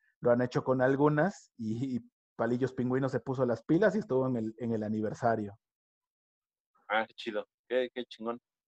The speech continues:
Speaker 1: Y
Speaker 2: No, la
Speaker 1: la
Speaker 2: neta,
Speaker 1: en-
Speaker 2: yo no lo vi, no soy tan seguidor de La Hora Feliz, pero tengo
Speaker 1: Espérame,
Speaker 2: que
Speaker 1: espérame,
Speaker 2: aceptar.
Speaker 1: espérame, nada más, y la
Speaker 2: Ajá.
Speaker 1: última, la entrevista con el papá del Cojo, ¿no? Que se ha vuelto ahí un, un personaje recurrente a, en, en los tres años, ¿no? Ha,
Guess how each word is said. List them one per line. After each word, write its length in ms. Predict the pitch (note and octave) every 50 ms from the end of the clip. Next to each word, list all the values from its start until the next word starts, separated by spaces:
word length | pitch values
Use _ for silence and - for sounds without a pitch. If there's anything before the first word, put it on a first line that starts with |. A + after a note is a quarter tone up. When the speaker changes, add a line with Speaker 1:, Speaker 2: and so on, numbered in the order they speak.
| _ _
Speaker 1:
Y 140 | C#3+ D3
Speaker 2:
No, 60 | D#3 C#3
la 120 | C#3 D3+
Speaker 1:
la 100 | D#3 C#3+
Speaker 2:
neta, 120 | C3+ F#3
Speaker 1:
en- 80 | F3+ F3
Speaker 2:
yo 60 | F#3
no 100 | F#3+ F3+
lo 80 | D#3 D3+
vi, 320 | D3 E3+ F#3+ A3 G3 C#3 -
no 180 | C#3 C3+ D3+ D#3+
soy 180 | D#3 E3+ E3+ -
tan 180 | E3+ D3+ C#3+
seguidor 440 | B2 A#2 G#2+ G#2 G#2 G2+ A#2 A#2+ A#2+
de 80 | B2+ A#2+
La 80 | G#2+ G#2+
Hora 160 | A2 A2+ - -
Feliz, 460 | - G2+ G2+ G#2 A#2+ C#3+ A3+ A3+ - _ _ _ _ _ _ _ _ _ _
pero 160 | - A2 G#2+
tengo 160 | G#2+ - C3 C#3+
Speaker 1:
Espérame, 60 | C#3+ D3
Speaker 2:
que 40 | E3+
Speaker 1:
espérame, 240 | F3 E3+ F3 F3+ F#3
Speaker 2:
aceptar. 240 | F#3+ F#3+ F#3 F3+ F#3 F3
Speaker 1:
espérame, 100 | - -
nada 240 | D3+ D3+ D#3+ E3 E3
más, 200 | D#3+ C3 C3+ C#3
y 80 | C#3+ C#3+
la 100 | C#3+ C#3+
Speaker 2:
Ajá. 80 | D3+
Speaker 1:
última, 240 | E3+ F#3 G#3+ G#3+ G#3 - _ _
la 120 | C#3+ C3+ C3
entrevista 500 | C3 - C3 C3 C#3+ D3+ - - D#3 -
con 160 | C#3 A#2+ A#2+
el 120 | A#2 A2+
papá 320 | A2+ - A2 - - C3+ C#3+
del 180 | D3 D3 C#3+
Cojo, 340 | - A3 C4 C4 - C#4 E3
¿no? 200 | D3+ F3 A3+ A3+
Que 100 | - E3
se 120 | D#3+ - D#3
ha 40 |
vuelto 340 | D3+ D3+ D#3+ D#3 D#3 D#3 D#3
ahí 220 | C#3 C#3 C#3 D3 D3
un, 220 | C#3+ C#3+ C#3+ - _ _ - - - -
un 140 | - D3+ C#3+
personaje 560 | - D#3+ D3 C#3+ D3 C#3 D3 C#3+ C#3+ D#3+ D3+
recurrente 760 | D3 C3+ B2+ - - B2 B2 B2+ C#3 C#3+ D3 C#3+ - C#3+ B2+
a, 200 | A#2+ A#2 G#2+ G#2+
en, 200 | G#2+ G#2+ A2 G#2+ G2+
en 120 | A2 A2 A2+
los 140 | A2+ G#2+ -
tres 260 | - C#3+ C3+ C3 -
años, 420 | D3 C#3+ D3 D3 C3+ B2 A2 A2 A#2
¿no? 140 | B2+ D3+
Ha, 340 | E3 D3+ - B2 A#2+ - -